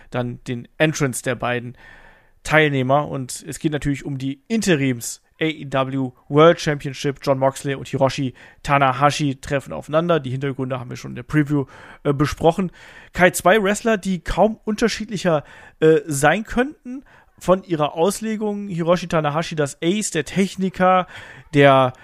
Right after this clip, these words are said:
Saubermann, so sag ich's mal. Äh, Jon Moxley, der Brawler, der, äh, ja, Death Wrestler und ich weiß nicht was, der, der harte Kämpfer.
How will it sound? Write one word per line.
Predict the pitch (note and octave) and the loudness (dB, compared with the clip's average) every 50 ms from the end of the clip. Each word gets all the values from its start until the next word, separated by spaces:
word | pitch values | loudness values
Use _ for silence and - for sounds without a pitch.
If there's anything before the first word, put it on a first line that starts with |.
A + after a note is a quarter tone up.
| - - - _ _ _ _ _ _ | -20 -20 -20 _ _ _ _ _ _
Saubermann, | - C#3 C3 D#3+ D#3+ E3+ F#3 G#3+ G#3 G3 G3 G3+ G#3 G3 | -12 -2 0 2 2 4 6 6 6 6 4 0 0 -2
so | F3+ F3+ | -2 0
sag | F3 F3+ F3 E3+ | 0 0 0 0
ich's | - G3 F3+ - | -4 -8 -8 -4
mal. | G3+ G3 G3+ G3+ G3 G3+ G3 - - | -2 0 2 2 2 0 -2 -4 -2
Äh, | F3 D#3+ D#3+ D#3 D3+ D#3 D3+ E3+ F#3 | 0 0 0 0 -2 -8 -16 -10 2
Jon | D#3+ E3+ F3+ F3+ | 4 4 4 6
Moxley, | F3 F#3+ G#3 - - F#3+ F#3+ F#3+ F#3+ F#3 F3+ E3+ | 4 2 2 2 -2 0 2 2 2 2 0 0
der | D3 D3+ D3+ D3 | 2 2 2 2
Brawler, | C#3 C3 C#3+ D3 D#3+ F3 F#3 F#3 F#3 F3+ F3 E3+ | 2 2 4 6 6 8 8 6 6 4 2 2
der, | D#3 D#3 D3 D3 C#3+ C#3+ C#3+ C#3 C#3+ D3+ C#3 C3+ C3 B2+ - | 0 0 2 2 4 2 2 0 -2 -2 -2 -2 -2 -2 -6
äh, | - - - - - - - - _ - | -12 -20 -20 -20 -20 -20 -20 -16 _ -2
ja, | A#2+ A#2+ A2+ | 2 2 2
Death | - - _ E3+ F#3 E3 - - | 0 2 _ 4 4 4 2 -2
Wrestler | F3+ F3 E3+ E3+ - - F3 E3 D#3+ E3 E3 E3 - | 0 2 2 2 0 2 4 6 8 8 6 4 0
und | F3+ E3+ | -6 -6
ich | E3 D#3 D3+ | -6 -2 2
weiß | E3 F3 F#3 - | 2 2 2 0
nicht | E3 C#3+ C3 | -4 -4 0
was, | C#3+ D3 D#3+ - - | 0 0 0 0 0
der, | D#3 D#3 D3+ D#3 D3+ D3 D#3 | 2 4 4 4 4 2 0
der | C#3+ C#3+ C#3 C#3 - | 0 0 0 0 2
harte | D#3+ E3+ E3+ - E3 | 0 0 -2 -2 -8
Kämpfer. | - - D#3+ D#3+ F3+ - G#3 G#3 G#3 F#3+ | -2 0 0 0 0 2 2 2 2 2